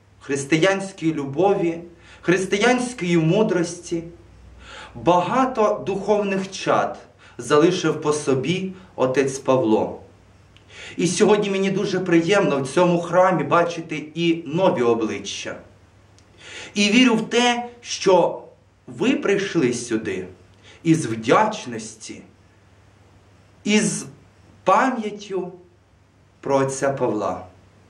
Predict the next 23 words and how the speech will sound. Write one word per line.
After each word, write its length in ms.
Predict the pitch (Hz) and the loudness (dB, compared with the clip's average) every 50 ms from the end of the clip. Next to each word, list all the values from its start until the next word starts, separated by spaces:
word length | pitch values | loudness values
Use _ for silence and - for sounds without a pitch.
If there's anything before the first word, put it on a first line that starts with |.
| _ _ _ _ - - - - - - - | _ _ _ _ -20 -20 -20 -20 -14 -6 -2
Нехай 320 | 156 185 185 185 214 220 | 0 0 2 2 2 2
рясно 380 | 220 233 254 254 254 - 220 220 | 4 4 2 2 0 -2 -4 -4
всіх 340 | 214 - - 220 220 220 190 | -4 -4 -4 -6 -6 -4 0
вас 220 | 190 196 180 165 | 0 0 0 0
Бог 300 | 160 160 190 190 185 - | -2 0 0 0 0 0
благословляє! 1040 | 160 180 180 165 175 170 - - - 156 151 135 127 110 107 101 - - - 87 80 - - - - _ _ _ _ _ - - - - - - | 2 2 2 2 2 -2 -4 -4 -2 -2 0 2 2 2 2 2 0 -2 -6 -10 -12 -14 -18 -20 -20 _ _ _ _ _ -20 -20 -20 -16 -6 2
Нехай 680 | 156 175 190 185 190 - 220 226 240 247 240 - - | 2 4 4 2 0 2 2 2 2 0 -2 -6 -10
спочилий 840 | - - - - - 180 180 170 - - - 220 254 254 202 165 165 - | -14 -18 -18 -10 -6 -4 -4 -4 -4 -8 -6 -4 0 2 2 2 2 2
архимандрит 760 | 160 170 165 170 185 175 180 180 175 180 208 233 233 - - | 2 0 0 0 -2 0 0 0 0 0 0 -2 -2 -2 0
Павло 680 | - 175 170 170 165 165 185 214 226 233 226 - - - - _ _ _ _ _ _ _ _ _ _ _ _ _ _ _ _ - | 2 2 2 4 2 2 2 0 0 -2 -4 -8 -14 -20 -20 _ _ _ _ _ _ _ _ _ _ _ _ _ _ _ _ 0
біля 240 | 127 190 196 196 190 | 2 4 4 4 2
престола 640 | 196 190 190 190 - - - 220 233 220 196 180 | 2 0 0 -2 -2 -4 -2 2 4 4 4 4
Божого 500 | - - 208 233 226 220 - 190 185 180 | 2 0 0 -2 -2 0 0 0 0 2
молиться 720 | 180 190 196 196 196 190 185 - - 180 180 185 180 - | 2 2 0 2 2 0 0 0 2 2 4 4 2 0
за 200 | - - 160 160 | -6 -6 -4 -4
кожного 500 | 160 - 165 160 147 135 139 143 139 135 | -4 -2 -2 -2 -2 -2 -2 -2 -2 -2
з 120 | 131 117 | -2 -2
вас. 600 | 113 107 107 95 92 92 - - - - - - - _ _ _ _ _ - - - - - - | -4 -2 -2 -2 -2 -4 -8 -12 -16 -18 -20 -20 -20 _ _ _ _ _ -20 -20 -20 -20 -20 -16
Це 220 | - - - 175 | -8 0 2 4
був 200 | 170 170 180 175 | 4 4 2 0
воістину 720 | 151 165 175 170 190 202 226 220 - - 214 208 202 196 | 0 0 0 0 0 -2 -4 -4 -2 -2 -2 -2 -2 -2
побожний 560 | 190 196 190 165 190 202 196 - - 190 190 185 | -2 -2 0 2 2 2 2 2 0 -2 -2 -4
старець, 880 | 185 - - - - 139 123 110 101 104 - - - - - - - | -4 -6 -4 -2 0 0 0 0 -2 -4 -10 -14 -18 -20 -20 -20 -20